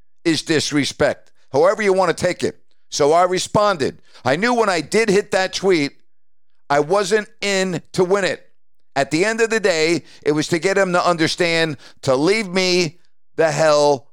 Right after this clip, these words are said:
alone. He said he had previous history with the reporter and they don't like each other. I mean, is that unbelievable or what? Seriously. And then Pete Carroll's got to step in and said, quote, "I don't know if it was a great decision at the time.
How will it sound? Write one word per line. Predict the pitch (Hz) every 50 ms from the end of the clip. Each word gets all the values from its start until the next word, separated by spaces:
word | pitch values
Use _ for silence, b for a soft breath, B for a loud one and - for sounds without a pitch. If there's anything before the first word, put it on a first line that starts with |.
| - -
alone. | 151 156 165 175 175 165 143 120 95 - - - - - - - - -
He | 104 110
said | - - 160 156
he | 156 151
had | 151 147 139 -
previous | - 180 190 190 175 175 165 147
history | - 196 185 - - - 160 156 156 160 165 156 B B B B
with | B 135 180 196 -
the | 196
reporter | 175 170 165 156 - - 165 165 160 160 160 165 151 131 - - - - - -
and | - 151 160 160
they | 160 156
don't | 156 - 160 156 160 160 151 - - - - - - -
like | - 123 147 147 139 - - - - -
each | 135 127 113 - -
other. | 139 113 98 82 65 - - - - - - - - - -
I | - 139
mean, | 165 170
is | 170 160 -
that | 208 220 240
unbelievable | 233 233 233 226 208 175 175 196 196 208 180 196 180
or | 147 123
what? | 120 139 135 104 - - - - - - - - -
Seriously. | - - 202 180 156 127 - - 117 87 - - - - - - - - -
And | 127
then | 147 208 233 202
Pete | - - 233 208 -
Carroll's | - 196 214 214 196 170 -
got | - - 143
to | 131
step | 113 - - 147 123 - -
in | 127 117 117 127 135 131 - b b b b b
and | b 127 139 131
said, | - - 175 160 160 - -
quote, | - 196 202 208 196 - - -
"I | 208 247
don't | 254 240 220
know | 202 202 208 208
if | 202 -
it | -
was | 175 160 156 135
a | 151 151
great | - 139 165 185 190 -
decision | - 160 - - 196 190 175 - 165 151
at | 147 139 -
the | 143
time. | 127 - 175 175 160 151 120 95 67